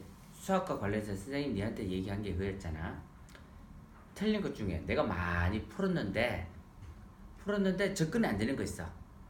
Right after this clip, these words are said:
이걸 어떻게 내가 해야 될지 얘기를 많이 했지, 그지? 오늘 얘기하는 것은 이게 아니고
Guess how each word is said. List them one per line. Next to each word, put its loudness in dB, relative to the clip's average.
이걸 4
어떻게 0
내가 2
해야 2
될지 0
얘기를 0
많이 0
했지, -4
그지? -4
오늘 6
얘기하는 0
것은 -2
이게 2
아니고 -2